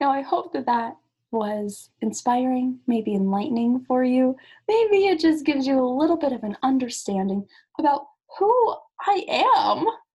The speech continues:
and why I possibly just started, just started, decided to start a podcast, why I am trying to help you personally, because it lights me up,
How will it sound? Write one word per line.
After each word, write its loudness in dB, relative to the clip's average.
and 2
why 2
I 2
possibly 0
just -4
started, -4
just -4
started, -8
decided 0
to 4
start -2
a 0
podcast, -6
why 2
I 0
am -4
trying -4
to -12
help -12
you -4
personally, -2
because -4
it -4
lights -6
me -8
up, -8